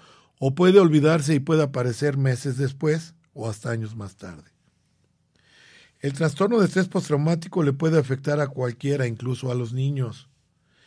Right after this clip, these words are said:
Niños que han sido asustados, que ahí viene el coco y que quién sabe qué, o por ejemplo en el, en el consultorio, yo he visto muchas mamás que,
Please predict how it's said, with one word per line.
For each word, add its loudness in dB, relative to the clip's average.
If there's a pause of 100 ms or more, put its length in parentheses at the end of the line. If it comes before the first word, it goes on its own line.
(580)
Niños 0
que -2
han 0
sido -2
asustados, -6
que -10
ahí -8
viene -6
el -8
coco -4
y -4
que -12
quién -4
sabe -2
qué, 0
o 0
por 0
ejemplo 2
en 2
el, 2
en -2
el -2
consultorio, 0 (1080)
yo 2
he 4
visto 0
muchas 0
mamás 2
que, -2